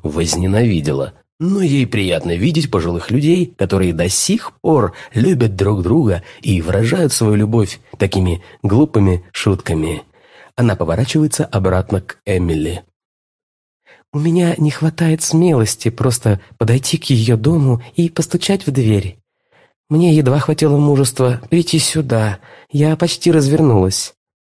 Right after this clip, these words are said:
«Я рада, что вы этого не сделали. Вы украшаете это место. Пейте чай, мисс Робинсон. Или я могу называть вас Барбара?»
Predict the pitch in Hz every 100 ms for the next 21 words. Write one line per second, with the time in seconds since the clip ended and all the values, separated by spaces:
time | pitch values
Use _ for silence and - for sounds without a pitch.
0 | _ _ - - 202 - - 196 226 240
1 | 180 87 - - 123 127 214 143 175 -
2 | - 139 156 147 135 131 156 135 64 64
3 | 69 101 - _ _ - - 175 151 -
4 | 127 120 208 156 113 - 104 - 123 113
5 | 95 85 - 78 78 _ _ _ _ _
6 | _ 233 208 120 - 110 - - - -
7 | - - - 117 85 85 110 117 - 120
8 | 120 - - - - 208 214 185 180 208
9 | 214 170 165 160 156 143 147 143 139 135
10 | - - 151 120 123 160 196 254